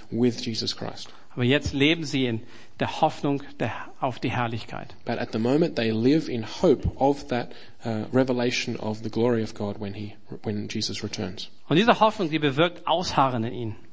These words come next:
Speaker 1: And so it's from this hope that they have in what will come that, um,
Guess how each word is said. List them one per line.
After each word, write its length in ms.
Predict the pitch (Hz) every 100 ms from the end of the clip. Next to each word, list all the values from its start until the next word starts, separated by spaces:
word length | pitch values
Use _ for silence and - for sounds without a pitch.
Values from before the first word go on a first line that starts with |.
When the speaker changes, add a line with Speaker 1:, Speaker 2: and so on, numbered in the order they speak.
| - - -
Speaker 1:
And 160 | 117 120
so 180 | 123 117
it's 300 | - 120 -
from 280 | - 143
this 300 | 131 120 -
hope 140 | 190 196
that 140 | 135
they 100 | 113
have 300 | 110 160 156
in 100 | 120
what 180 | 117 110
will 160 | 120 135
come 360 | - 151 220 - - - - - -
that, 360 | 175 - -
um, 420 | 131 110 110 110